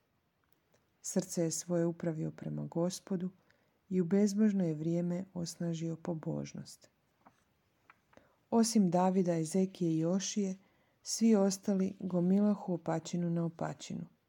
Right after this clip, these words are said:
Jer napustiše zakon Svevišnjega,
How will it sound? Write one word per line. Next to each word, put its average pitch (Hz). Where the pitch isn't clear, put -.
Jer 185
napustiše 190
zakon 175
Svevišnjega, 180